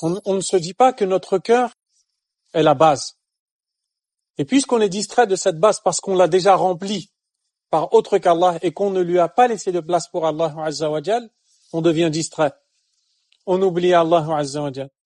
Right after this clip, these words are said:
Et on a alors plein de manquements dans notre religion. Qu'Allah nous pardonne et qu'Allah nous en préserve.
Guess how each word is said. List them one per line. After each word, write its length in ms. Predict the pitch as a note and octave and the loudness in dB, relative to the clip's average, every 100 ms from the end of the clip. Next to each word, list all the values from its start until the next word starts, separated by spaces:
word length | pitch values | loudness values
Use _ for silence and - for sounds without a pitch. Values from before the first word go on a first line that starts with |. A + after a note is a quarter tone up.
| _ _ | _ _
Et 80 | E3 | 0
on 200 | F#3 F3+ | 2 2
a 80 | F3 | 2
alors 300 | E3 E3 - | 2 0 -2
plein 200 | F#3 G3+ | -6 -4
de 40 | |
manquements 420 | F3+ E3+ - E3+ | -4 -6 -6 -6
dans 120 | D3+ C#3+ | -4 -6
notre 240 | C3+ D3+ | -8 -6
religion. 480 | C3+ C3+ C3 B2 A#2+ _ _ _ _ _ _ | -4 -4 -8 -12 -18 _ _ _ _ _ _
Qu'Allah 280 | - D3 D3+ | -4 0 0
nous 140 | C#3+ C3 | -2 -4
pardonne 380 | C#3+ C3 D#3 | -4 -2 -4
et 60 | B2+ | -4
qu'Allah 300 | C#3+ C#3+ D3+ | -4 -2 -2
nous 220 | C#3 B2 | -4 -6
en 140 | D3 D#3+ _ _ | -8 -8 _ _
préserve. 440 | - D#3 C3+ C3+ | -2 0 2 0